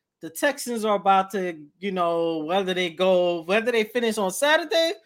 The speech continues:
or they make it to Las Vegas, we're getting closer to the end of the two thousand and twenty-three season. Then that's another team in Houston. They play baseball. They go by the Astros.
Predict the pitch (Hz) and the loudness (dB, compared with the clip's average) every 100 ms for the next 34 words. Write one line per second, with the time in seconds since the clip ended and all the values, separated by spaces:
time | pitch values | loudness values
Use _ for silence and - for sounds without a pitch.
0 | _ _ _ _ 160 151 147 147 156 156 | _ _ _ _ -6 -4 -4 -2 -4 -4
1 | 151 175 160 160 151 170 254 330 330 220 | -8 -6 0 0 0 2 2 4 2 0
2 | 185 185 190 _ - 427 415 403 359 320 | 0 0 -2 _ 2 6 6 8 4 4
3 | 523 339 349 320 311 285 - 277 262 240 | 6 6 6 0 -2 -4 0 0 2 0
4 | 214 262 254 220 220 208 202 240 214 196 | -2 -4 -2 0 0 -2 -4 -4 -4 -6
5 | 359 349 - 254 233 220 226 _ _ - | -4 -4 -2 -2 -2 -4 -6 _ _ -10
6 | 285 262 175 220 254 220 226 208 190 180 | -6 -4 -2 -2 0 -2 -2 -2 -2 -4
7 | 185 220 190 143 131 120 _ 220 220 202 | -2 -4 -4 -12 -14 -16 _ -8 -4 -6
8 | 147 185 214 - 226 214 208 208 208 - | -2 -2 -2 0 2 2 2 0 -4 -8
9 | 185 220 202 165 151 208 240 226 233 220 | 0 2 4 2 2 6 6 4 -4 -2
10 | 220 214 | -2 -2